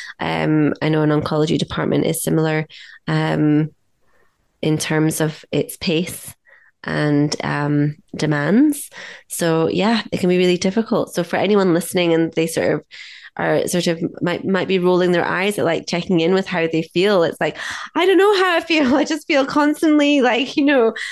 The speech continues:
stressed." <laughs> It's like, "No, I, I, I see you. I, I see you." It can be hard to know how you do feel, but I think there's a real invitation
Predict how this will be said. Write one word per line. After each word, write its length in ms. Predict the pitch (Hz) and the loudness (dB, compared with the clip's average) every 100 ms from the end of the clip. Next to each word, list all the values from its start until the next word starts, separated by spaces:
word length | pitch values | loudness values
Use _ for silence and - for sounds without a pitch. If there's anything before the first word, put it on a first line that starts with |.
| - | -10
stressed." 680 | - - 302 294 302 - 285 | -8 -4 -4 -4 -6 -4 -4
<laughs> 40 | - - - - - | -4 -10 -20 -12 -6
It's 0 | |
like, 160 | 156 | -2
"No, 100 | 190 | 0
I, 160 | 175 175 - | 0 -2 -4
I, 140 | 180 | -4
I 120 | - 175 | -2 -4
see 280 | - 170 | -2 0
you. 320 | 170 165 254 - - | 2 4 2 0 -2
I, 140 | 180 - - | -4 -6 -6
I 80 | 160 | -6
see 340 | - - 160 | -6 -2 0
you." 320 | 160 165 - | 2 2 2
It 140 | - - | 0 -2
can 100 | 165 | -2
be 120 | 165 | -2
hard 480 | 175 156 156 165 - - | -2 -2 -2 -2 -4 -8
to 400 | - 156 156 156 | -4 0 0 0
know 540 | 156 160 147 151 160 160 - - - - | 0 0 2 4 2 0 -8 -16 -18 -10
how 200 | - 170 | -4 0
you 680 | 170 165 - 160 170 170 170 | 2 2 0 -2 2 2 2
do 260 | - 190 | 0 0
feel, 420 | 220 - 175 147 - - | 0 0 0 0 -2 -4
but 80 | - | -4
I 40 | |
think 180 | - 165 | 0 0
there's 140 | 160 | 0
a 100 | 160 | 0
real 200 | 165 160 - | 0 0 0
invitation 840 | 160 160 - - 151 - 240 294 | -2 -2 -4 -4 -2 0 2 2